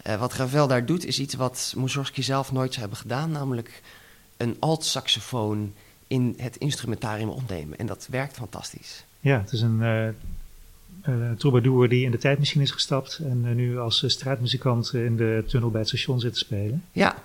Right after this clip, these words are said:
Speaker 1: en toch voelt het niet anachronistisch. Dus hoe die het doet, weet ik niet, maar je waant je toch meteen in middeleeuwse sferen.
Speaker 2: Ja, net zoals dat effect dat we in dat gnoomdeel hoorden, waar die strijkers zo van die, die onheilspellende glissandi hebben. Natuurlijk,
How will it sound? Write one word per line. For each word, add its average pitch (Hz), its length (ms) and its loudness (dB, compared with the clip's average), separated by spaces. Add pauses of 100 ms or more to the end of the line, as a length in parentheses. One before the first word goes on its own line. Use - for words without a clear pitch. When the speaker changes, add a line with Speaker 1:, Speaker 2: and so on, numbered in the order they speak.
Speaker 1:
en 151 140 0
toch 190 180 0
voelt 185 200 -2
het 156 120 2
niet 202 300 2
anachronistisch. 151 760 0
Dus 123 260 -4
hoe 143 140 2
die 160 80 4
het 131 100 4
doet, 147 140 2
weet 160 180 2
ik 190 80 -2
niet, 190 160 -2
maar 139 280 0 (640)
je 151 220 4
waant 170 260 6
je 165 100 -2
toch 202 200 -4
meteen 156 380 2
in 143 320 2
middeleeuwse 135 520 2
sferen. 95 460 -6 (340)
Speaker 2:
Ja, 131 160 4
net 127 140 4
zoals 120 260 2
dat 120 220 0 (160)
effect - 320 -2
dat - 140 -2
we 135 80 2
in 123 140 4
dat 113 320 -2
gnoomdeel 123 680 6
hoorden, 104 380 4
waar 104 120 0
die 104 80 0
strijkers 135 640 2
zo 113 480 0 (100)
van 120 160 -6
die, 113 420 -4
die 117 320 -8 (320)
onheilspellende 123 580 0
glissandi 139 580 4
hebben. 101 300 0 (880)
Natuurlijk, 135 680 4